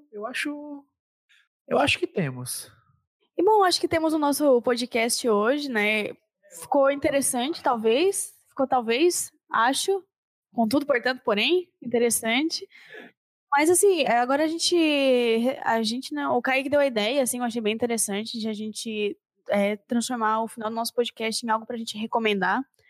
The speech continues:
Speaker 2: A gente conhece muitas pessoas aqui na nossa região, inclusive, que são artistas e que merecem um, algum tipo de reconhecimento. Então, a gente vai deixar sempre o final dos nossos podcasts como uma recomendação. Mas pode ser,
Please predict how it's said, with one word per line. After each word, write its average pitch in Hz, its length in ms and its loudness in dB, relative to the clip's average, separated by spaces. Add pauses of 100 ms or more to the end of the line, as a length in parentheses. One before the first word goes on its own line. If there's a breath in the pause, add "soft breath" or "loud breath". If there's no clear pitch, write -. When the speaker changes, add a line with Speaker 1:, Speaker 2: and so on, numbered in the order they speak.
(300 soft breath)
Speaker 2:
A 247 60 2
gente 247 140 0
conhece 269 280 2
muitas 254 300 -2
pessoas 247 580 2
aqui 233 200 -2
na 233 100 0
nossa 226 240 0
região, 220 300 2
inclusive, 220 520 2
que - 100 -8
são 214 480 0
artistas 208 840 -2 (320 soft breath)
e 240 80 0
que 254 80 2
merecem 247 480 2
um, 240 180 -2
algum 220 220 -2
tipo 240 260 -4
de 226 120 -4
reconhecimento. 220 960 -2 (560)
Então, 233 460 2
a 247 80 -4
gente 240 220 -14
vai 240 140 -16
deixar 247 260 -12
sempre 269 220 -4
o - 20 -4
final 302 300 -2
dos 254 180 -2
nossos 254 240 0
podcasts 240 480 -2
como 247 200 -2
uma 254 140 2
recomendação. 247 800 -2 (500 soft breath)
Mas 247 140 2
pode 262 200 0
ser, 262 100 -4